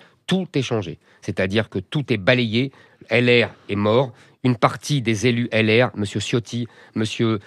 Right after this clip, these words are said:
Bellamy et d'autres, le sénateur Meurant a déjà appelé à me rejoindre dès avant le premier tour. D'autres viendront entre les deux tours. C'est-à-dire que tout est balayé.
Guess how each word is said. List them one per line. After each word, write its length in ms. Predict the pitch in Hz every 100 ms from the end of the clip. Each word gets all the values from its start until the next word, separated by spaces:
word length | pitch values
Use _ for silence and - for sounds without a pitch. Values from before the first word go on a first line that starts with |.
| - -
Bellamy 580 | 135 131 127 127 117 110 -
et 140 | 127
d'autres, 400 | 110 131 127 -
le 80 | 101
sénateur 460 | - 120 113 113
Meurant 240 | 113 110 113
a 60 |
déjà 360 | 98 135 123 127
appelé 320 | 110 120 117 -
à 80 | 110
me 60 |
rejoindre 420 | 107 113 123 120 -
dès 400 | 92 87 135 139
avant 160 | 123 127
le 80 | 117
premier 260 | 123 120
tour. 220 | - 104 - - -
D'autres 400 | 104 151 - 139
viendront 420 | 123 127 107 120 -
entre 260 | 143 -
les 120 | 131 120
deux 120 | 107
tours. 240 | - 101 98 - -
C'est-à-dire 500 | - 131 131 139 -
que 160 | 147 127 _ -
tout 280 | 190 -
est 60 | 127
balayé. 480 | 117 131 123 101